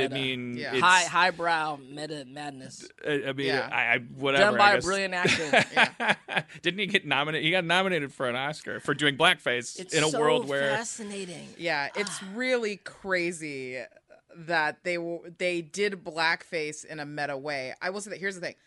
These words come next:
Speaker 3: I really like that movie a lot. Like, I actually love that movie. Um, but I would feel better. I would, uh, I wish that, like, it was a black writer who was doing, like, their commentary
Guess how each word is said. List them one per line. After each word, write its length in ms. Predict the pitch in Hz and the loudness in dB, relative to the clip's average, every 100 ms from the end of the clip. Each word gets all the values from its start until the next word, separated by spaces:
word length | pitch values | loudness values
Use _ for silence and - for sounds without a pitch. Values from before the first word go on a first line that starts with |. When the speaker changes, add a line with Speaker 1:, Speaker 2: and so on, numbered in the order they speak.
| _ _ - | _ _ -8
Speaker 3:
I 100 | 175 | -6
really 260 | 208 233 | -4 -2
like 240 | 185 151 156 | -2 -4 -4
that 120 | 131 | -6
movie 220 | 131 131 | -8 -10
a 80 | 123 | -10
lot. 300 | 120 123 131 | -8 -8 -6
Like, 100 | 131 | -4
I 120 | 143 | -2
actually 340 | 151 - 147 | -2 -4 -12
love 260 | 123 123 123 | -10 -10 -8
that 160 | 131 113 | -8 -8
movie. 480 | 120 123 143 156 151 - | -10 -12 -12 -10 -12 -8
Um, 340 | 151 139 131 - 143 | -6 -6 -8 -14 -10
but 480 | - 151 139 - - - _ _ _ _ | -4 -2 -4 -10 -18 -20 _ _ _ _
I 300 | 170 175 185 | 2 4 4
would 380 | 196 175 175 180 | 2 -4 -6 -8
feel 340 | - 185 170 156 | -8 -6 -4 -2
better. 720 | 151 143 139 139 131 127 - | -2 -2 -2 -2 -4 -6 -6
I 140 | 165 | -4
would, 180 | 170 180 | -4 -2
uh, 120 | 175 175 - | -2 -4 -4
I 120 | 165 | -4
wish 540 | 170 160 185 202 - - | -4 -4 -4 -4 -6 -10
that, 340 | 151 160 143 - | -4 0 0 -2
like, 380 | 151 139 139 - | -2 -2 -4 -10
it 100 | 175 | -8
was 180 | 160 156 | -6 -6
a 60 | 147 | -8
black 400 | 156 156 147 - | -4 -2 -2 -4
writer 480 | 151 143 139 135 139 | -4 -4 -6 -8 -10
who 140 | 151 | -10
was 200 | 139 135 | -10 -10
doing, 580 | 135 151 143 143 135 135 - | -10 -10 -8 -10 -10 -12 -10
like, 360 | 139 127 127 _ _ _ | -6 -6 -8 _ _ _
their 320 | 147 175 160 | -2 0 0
commentary 800 | - 180 156 151 151 151 127 131 | -4 -8 -6 -6 -8 -8 -8 -8